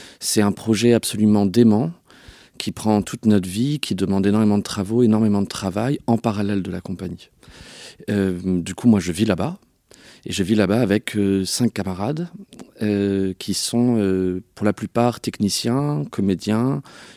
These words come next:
Il y a aussi quelqu'un qui s'occupe de la coordination, euh, des ressourceries.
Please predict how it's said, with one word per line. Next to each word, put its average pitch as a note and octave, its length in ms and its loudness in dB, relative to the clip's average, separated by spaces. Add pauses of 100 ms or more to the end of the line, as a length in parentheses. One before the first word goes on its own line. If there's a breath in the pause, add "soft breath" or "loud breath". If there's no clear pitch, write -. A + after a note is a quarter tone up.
Il - 80 -10
y F#2 40 -2
a - 20 0
aussi G2 320 -4
quelqu'un G#2+ 260 0
qui - 80 -4
s'occupe - 240 -8
de - 80 0
la F#2+ 100 2
coordination, G#2 760 0
euh, F#2 80 -2 (420 loud breath)
des G#2+ 80 -2
ressourceries. G2+ 760 -2